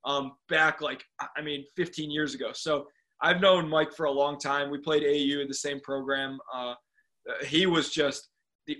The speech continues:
ultimate stud in high school. I mean, he was so darn good, and nobody seemed to notice, which was crazy. But,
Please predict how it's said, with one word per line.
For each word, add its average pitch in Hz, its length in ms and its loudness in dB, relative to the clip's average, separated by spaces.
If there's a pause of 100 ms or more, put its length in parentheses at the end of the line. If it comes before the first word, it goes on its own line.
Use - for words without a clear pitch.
ultimate 151 460 0
stud 139 460 0
in 131 140 -4
high 127 160 -4
school. 123 280 -8
I 120 80 -8
mean, 127 140 -12
he 139 120 -6
was 139 280 -4
so 143 280 0
darn 139 340 -2
good, 135 180 -2
and 131 160 -8
nobody 139 340 0
seemed 139 300 -6
to 127 80 -8
notice, 139 480 0 (180)
which 143 180 -10
was 143 140 -8
crazy. 147 420 0
But, 139 300 -2